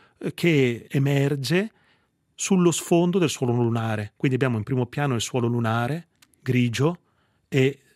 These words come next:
in lontananza si vede la Terra che comincia a spuntare, no? Come se fosse appunto un'alba.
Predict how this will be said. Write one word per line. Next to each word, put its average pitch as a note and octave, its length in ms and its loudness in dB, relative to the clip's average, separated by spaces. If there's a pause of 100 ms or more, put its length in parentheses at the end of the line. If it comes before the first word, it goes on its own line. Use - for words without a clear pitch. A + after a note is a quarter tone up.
(220)
in C#3 220 2
lontananza C#3+ 640 0
si - 100 -8
vede B2 220 2
la A2+ 100 -2
Terra B2 480 -2 (320)
che - 160 -4
comincia A#2+ 640 2
a - 60 -10
spuntare, G#2+ 840 0
no? A2+ 280 -4
Come A2 240 -4
se A#2 120 -6
fosse - 340 -6
appunto A2+ 320 -4
un'alba. G#2 500 -2